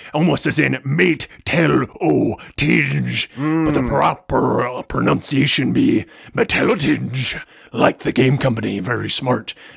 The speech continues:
Speaker 1: No idea, eh?
Speaker 2: No, no, I mean, I'm gonna guess it has something to do with the process of tutoring a mate, like having a mate learn the ropes, so to speak.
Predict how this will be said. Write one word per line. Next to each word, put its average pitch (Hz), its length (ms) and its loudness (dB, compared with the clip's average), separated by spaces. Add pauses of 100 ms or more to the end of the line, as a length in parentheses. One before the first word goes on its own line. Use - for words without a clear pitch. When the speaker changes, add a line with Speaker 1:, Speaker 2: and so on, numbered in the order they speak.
Speaker 1:
No 202 260 0
idea, 165 600 2
eh? 147 320 0 (360)
Speaker 2:
No, 202 300 0
no, 160 280 -2 (180)
I 196 120 0
mean, 208 200 2
I'm 196 180 0
gonna 202 180 0
guess 190 360 -2
it 190 80 0
has 170 200 0
something 175 320 -2
to 165 80 0
do 165 440 0
with 151 440 2 (120)
the 143 80 0
process 147 500 -2
of 135 140 -8
tutoring 196 500 2
a 233 60 4
mate, 240 480 0
like 139 320 0
having 147 300 0
a 135 40 2
mate 147 300 0
learn 147 380 2
the 151 60 2
ropes, 156 340 0
so 226 120 0
to 240 80 -2
speak. 262 240 0